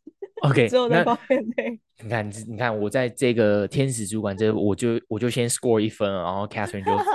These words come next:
Speaker 2: <laughs>
Speaker 1: 这，这方面就没有得到这个分数，因为实在是太紧了。
Speaker 2: 哎。
Speaker 1: OK，没有啦，开玩笑。OK，因为其实整个团队动起来，就是，哦，先 set deadline，那我们大家都要动起来，就是一定要，都要，啊，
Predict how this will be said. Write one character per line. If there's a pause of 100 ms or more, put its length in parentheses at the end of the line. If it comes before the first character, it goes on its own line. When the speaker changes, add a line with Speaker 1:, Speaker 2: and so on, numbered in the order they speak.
(120)
Speaker 2:
<laughs>
Speaker 1:
这，
这
方
面
就
没
有
得
到
这
个
分
数，
因
为
实
在
是 (200)
太
紧 (140)
了。
Speaker 2:
哎。
Speaker 1:
OK，
没
有
啦，
开
玩
笑。 (220)
OK，
因
为 (180)
其
实 (220)
整
个
团
队
动
起
来，
就
是，
哦，
先
set
deadline，
那
我
们
大
家
都
要
动
起
来，
就
是
一
定
要，
都
要，
啊，